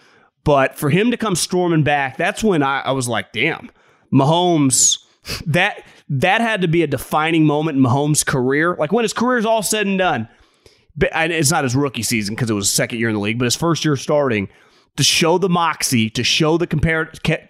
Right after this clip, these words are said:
competitive character against one of the greatest dynasties we've ever seen. Uh, a-, a-, and the, the fight that he showed in that game was really, really remarkable.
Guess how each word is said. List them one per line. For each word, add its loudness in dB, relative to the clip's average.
competitive 0
character -2
against 0
one 2
of -2
the -2
greatest -2
dynasties 0
we've 2
ever -2
seen. 0
Uh, 0
a-, -4
a-, -2
and 2
the, 0
the -2
fight -2
that -2
he -2
showed 0
in 4
that 0
game -2
was -2
really, 2
really 0
remarkable. -2